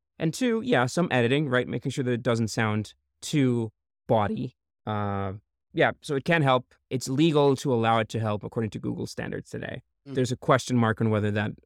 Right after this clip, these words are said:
Speaker 1: that'll still be a fact a few months or years from now.
Speaker 2: Yeah. To me, this is this is a fascinating topic to debate because when I think about if Google will rank this content,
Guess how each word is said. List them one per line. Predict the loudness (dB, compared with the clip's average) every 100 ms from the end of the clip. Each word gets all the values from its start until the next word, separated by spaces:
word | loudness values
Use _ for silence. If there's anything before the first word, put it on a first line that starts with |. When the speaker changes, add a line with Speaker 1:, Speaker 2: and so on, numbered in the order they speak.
| _
Speaker 1:
that'll | -4 -2 -2
still | -2
be | -2 -2
a |
fact | -4 -6 -8 _ -20 -10
a | -10
few | -4 -2
months | 0 0 -2
or | -4
years | -4 -4
from | -6 -8
now. | -8 -10 _ _ -2
Speaker 2:
Yeah. | 2 2 2 _ _ _ -2
To | 4
me, | 4
this | 4 2
is | 0 -4 _ _ 2
this | 2
is | 4 2
a |
fascinating | 6 6 8 6 6 6
topic | 4 4 4 2
to | 0
debate | 2 6 6 6 -4
because | 2 4
when | 6 6
I | 4
think | 2 2 4
about | 6 6 6 0 -6
if | -8 0
Google | 2 6 6
will | 10 10 10 6 -2
rank | 4 6 6 6
this | 2 2
content, | 0 2 4 2 0 -2